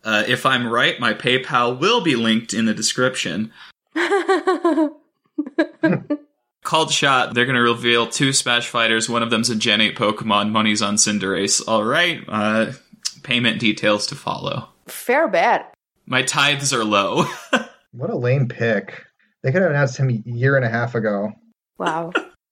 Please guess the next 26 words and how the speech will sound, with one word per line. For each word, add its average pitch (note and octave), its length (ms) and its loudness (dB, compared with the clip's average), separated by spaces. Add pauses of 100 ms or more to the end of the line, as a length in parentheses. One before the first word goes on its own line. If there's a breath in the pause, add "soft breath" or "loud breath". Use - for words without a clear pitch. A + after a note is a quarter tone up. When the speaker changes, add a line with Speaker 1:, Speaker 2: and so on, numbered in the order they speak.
(160)
Speaker 2:
That G3+ 320 2
I, A3 160 2
I A3 220 2
wish A3+ 400 0
I A3+ 200 2
had G#3 360 2
a F#3+ 80 0
bet F3 260 0 (120)
to - 100 -20
place, A#3+ 600 0 (140)
but F#3 480 0
I D#3+ 140 2
can't G3+ 400 -2
come A#3+ 160 0
up A#3 220 0
with A#3+ 120 2
anything F3+ 460 0
right E3+ 240 -8
now. E3 320 -4 (440 loud breath)
Tell C#4 120 2
you D4+ 100 0
what, G3+ 200 2
though, F#3+ 240 0
if G#3 260 -10
we A#3+ 280 -2
do, C4 440 2